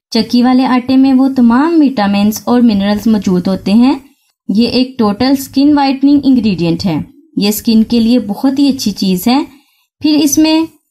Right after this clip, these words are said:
लीमू का रस मिलाएं, आपने fresh लीमू का रस मिलाना है। एक लीमू का आधा हिस्सा आपने इस आटे में डालना है। ये देखें, आधे लीमू का रस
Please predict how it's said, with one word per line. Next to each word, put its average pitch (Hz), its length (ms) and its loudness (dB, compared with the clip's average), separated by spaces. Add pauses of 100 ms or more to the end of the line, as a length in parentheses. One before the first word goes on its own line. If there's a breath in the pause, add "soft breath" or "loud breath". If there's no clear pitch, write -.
(220)
लीमू 233 260 2
का 240 160 0
रस 196 260 -4
मिलाएं, 180 360 -2 (180)
आपने 208 360 0
fresh 240 340 -2
लीमू 240 220 2
का 226 120 -2
रस 214 220 -2
मिलाना 190 360 0
है। 262 200 2 (420 soft breath)
एक 277 220 0
लीमू 302 340 2
का 302 180 -2
आधा 208 380 -4
हिस्सा 240 320 0
आपने 220 560 0
इस 254 180 -2
आटे 214 280 0
में 262 220 2
डालना 175 340 0
है। 160 160 -2 (880)
ये 214 80 -2
देखें, 247 360 0
आधे 220 380 -2
लीमू 247 300 4
का 262 140 0
रस 262 400 -2